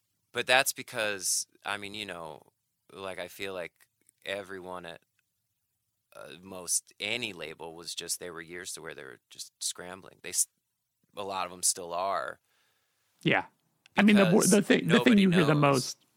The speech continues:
Speaker 2: yeah, and, well, that, and, like, the thing you hear the most also is, like, a lot of bands in our world, whether it's Thursday, Thrice, Rival Schools, like, any of these bands that were on majors, is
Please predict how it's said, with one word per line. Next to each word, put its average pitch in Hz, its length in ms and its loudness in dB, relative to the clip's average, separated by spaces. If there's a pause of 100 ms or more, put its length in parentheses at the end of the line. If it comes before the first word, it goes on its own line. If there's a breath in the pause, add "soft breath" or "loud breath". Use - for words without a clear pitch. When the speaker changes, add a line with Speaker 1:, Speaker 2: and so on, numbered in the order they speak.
(120)
Speaker 2:
yeah, 147 280 6
and, 220 180 4
well, 208 160 8
that, 160 240 6
and, 160 160 4
like, 151 140 4
the 170 100 0
thing 151 220 2
you 143 80 2
hear 139 120 2
the 120 80 2
most 120 320 2
also 117 420 4
is, 113 100 0
like, 117 180 0
a - 80 4
lot 151 180 2
of 139 60 0
bands 113 260 0
in 117 80 0
our 110 140 2
world, 107 240 2
whether 110 240 2
it's 104 100 -4
Thursday, 104 440 0
Thrice, 104 760 -4
Rival 107 360 0
Schools, 110 360 -2
like, 120 140 -2
any 147 180 2
of 143 80 0
these 135 140 0
bands 117 300 -2
that 123 120 -4
were 120 160 2
on 117 220 2
majors, 117 420 0
is 113 320 -2